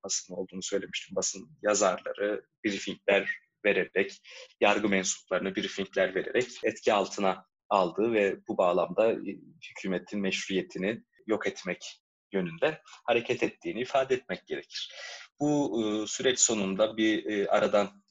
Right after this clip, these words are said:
üç dört ay sonra, e, Erbakan hükümeti istifasını, e, sunuyor. E, doksan yedinin yanılmıyorsam Haziran, e, ayında.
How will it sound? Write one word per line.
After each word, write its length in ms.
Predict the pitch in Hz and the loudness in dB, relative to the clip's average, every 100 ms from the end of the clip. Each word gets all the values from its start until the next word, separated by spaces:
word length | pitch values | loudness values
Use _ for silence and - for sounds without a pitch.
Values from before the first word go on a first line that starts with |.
| _ _ - - - | _ _ -20 -18 -6
üç 240 | - - | -4 2
dört 220 | 107 - | 2 4
ay 120 | 92 | 4
sonra, 520 | - - 90 90 127 131 | 2 0 -2 2 2 2
e, 200 | 127 - - - | -2 -8 -12 0
Erbakan 500 | 107 95 95 - 95 - | 2 2 2 2 0 -4
hükümeti 500 | 98 - 82 85 82 | -14 -10 -8 -8 -8
istifasını, 720 | 80 - - 104 - 104 190 _ _ _ - _ _ - | -8 -2 0 2 2 0 -4 _ _ _ -20 _ _ -6
e, 280 | 87 80 - - - | -4 -6 -6 -8 -6
sunuyor. 560 | - 101 95 127 - - _ _ _ | -4 0 2 2 0 -4 _ _ _
E, 180 | 95 95 | -4 0
doksan 320 | 101 - 92 | 0 0 0
yedinin 520 | 87 85 85 80 82 _ _ | 0 -2 -4 -8 -10 _ _
yanılmıyorsam 640 | 110 95 85 82 - - 76 - _ _ _ | -2 0 0 -4 -6 -4 -6 -10 _ _ _
Haziran, 480 | 98 90 82 80 - | -2 2 0 0 -6
e, 340 | 92 85 87 - | -8 -8 -12 -8
ayında. 540 | 82 90 87 147 - | -4 -4 -2 -2 -2